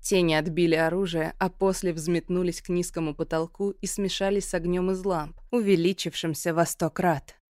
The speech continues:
Окутанное сумраком пламя, совсем как в тот злополучный вечер, когда я чуть не сжег родительский дом, метнулось к Иссуру. Огненная ловушка замкнулась вокруг Аксарина и обожгла кожу,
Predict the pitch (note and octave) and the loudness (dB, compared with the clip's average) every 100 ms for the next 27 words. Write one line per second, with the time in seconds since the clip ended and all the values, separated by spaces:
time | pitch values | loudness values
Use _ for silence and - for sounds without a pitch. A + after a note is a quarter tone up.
0 | _ - G3 - F#3 E3+ E3 D#3+ - F3+ | _ -4 -2 2 2 4 2 0 0 0
1 | E3 D#3+ D#3+ E3+ F3+ F3 E3 - - F#3+ | 0 -2 -4 0 0 0 -4 -8 -6 -4
2 | - G3+ G3 F3+ E3+ - F3 E3 E3+ E3+ | -2 0 2 0 -2 0 0 0 0 2
3 | E3 E3+ - D#3+ D#3+ F3+ - D#3+ D#3+ D#3 | 0 0 -2 -2 0 0 -2 -8 -4 0
4 | D#3+ D#3 E3 - D#3+ D#3 E3+ E3 D#3+ D#3 | 0 0 -4 -6 -4 -2 -4 -2 -2 -4
5 | D#3+ D#3 D#3+ - D#3 F3 F#3 - - - | -6 -8 -10 -8 -4 -2 -2 -6 -16 -10
6 | - A3+ - F3 D3+ D#3 - F3 - E3+ | 0 2 2 2 0 -2 -4 -6 -4 -4
7 | D3+ E3 - - - - - - - - | -4 -8 -16 -20 -20 -20 -20 -20 -18 -18
8 | - - - F#3+ F#3 F3+ E3+ D#3 D#3+ D#3 | -18 -18 -2 2 4 4 4 4 4 4
9 | F#3 - E3+ D3+ D#3 F#3 F3+ E3+ - D#3+ | 0 -4 -4 0 -2 -2 -2 -2 -4 -6
10 | D#3 E3 - F3 - D#3+ F3 F#3+ F3+ F#3+ | -4 -6 -6 -10 -4 -2 0 0 -2 0
11 | F3 F3+ E3+ E3+ F#3 - G3+ D#3+ D3+ | 0 0 -2 0 -2 0 0 0 -4